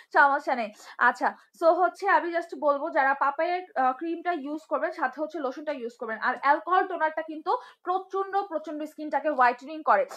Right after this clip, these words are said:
নোবেল and কফিটা চাই, ইনবক্স করেন। আপু, আমাকে, আচ্ছা, আপনাকে বিদেশি লাগে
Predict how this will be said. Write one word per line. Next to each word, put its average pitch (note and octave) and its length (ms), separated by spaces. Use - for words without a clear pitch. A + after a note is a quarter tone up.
নোবেল D4 220
and F#4+ 180
কফিটা E4 360
চাই, D#4+ 300
ইনবক্স C#4+ 420
করেন। D#4+ 280
আপু, C#4 400
আমাকে, D4 640
আচ্ছা, C4+ 320
আপনাকে D#4 400
বিদেশি D#4+ 400
লাগে A3 320